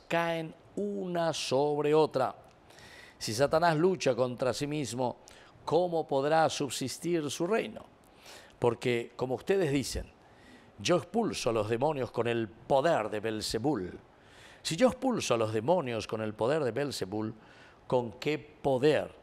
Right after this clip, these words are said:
los expulsan los discípulos de ustedes? Por eso, ustedes lo tendrán a ellos como jueces.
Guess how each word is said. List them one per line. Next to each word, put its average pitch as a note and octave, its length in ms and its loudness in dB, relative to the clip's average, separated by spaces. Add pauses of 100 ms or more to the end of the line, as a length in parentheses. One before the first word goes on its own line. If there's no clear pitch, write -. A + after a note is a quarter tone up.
(240)
los A#2 200 -2
expulsan A2 800 -4 (360)
los G#2 280 2
discípulos A#2+ 580 -4
de A2+ 80 -2
ustedes? - 580 -6 (1000)
Por A2+ 140 4
eso, C#3 480 2 (500)
ustedes G#2+ 840 -2 (420)
lo A#2 300 2
tendrán C3+ 580 0
a A#2+ 160 2
ellos E3 680 -2 (120)
como C3 500 -4
jueces. C3 760 -4